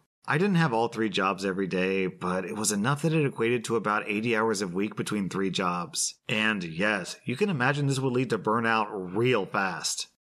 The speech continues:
So at the overnight janitor gig, my boss comes over to me and asks me to come to his office for a review. This was weird.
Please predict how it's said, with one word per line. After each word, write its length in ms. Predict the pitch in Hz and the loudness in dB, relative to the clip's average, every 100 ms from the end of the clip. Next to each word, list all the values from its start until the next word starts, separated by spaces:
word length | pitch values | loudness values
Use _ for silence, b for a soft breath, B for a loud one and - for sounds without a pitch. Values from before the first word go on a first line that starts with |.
| - | -4
So 300 | - 117 117 | 0 2 2
at 160 | 117 101 | 0 0
the 120 | 107 | 2
overnight 360 | 107 113 104 | 2 2 0
janitor 420 | 90 98 104 101 95 | 0 -2 0 0 0
gig, 340 | 92 92 87 | 0 -2 -2
my 240 | 90 95 | -2 0
boss 340 | 92 95 98 113 | 0 0 0 0
comes 220 | 135 107 | -2 -2
over 180 | 101 110 | -2 -2
to 80 | 110 | -2
me 120 | 117 | 0
and 100 | 107 | 0
asks 240 | 98 104 | 0 0
me 60 | 104 | -2
to 100 | 98 | -2
come 180 | 104 101 | -2 -2
to 80 | |
his 120 | 98 95 | -2 -2
office 280 | 95 92 | -2 -2
for 280 | - 101 95 | -2 0 0
a 20 | |
review. 540 | 90 95 95 90 98 - _ _ | 0 -2 0 -2 -6 -16 _ _
This 200 | 120 - | -2 0
was 180 | 214 175 | 0 -2
weird. 580 | 101 90 120 127 87 | -2 0 2 2 0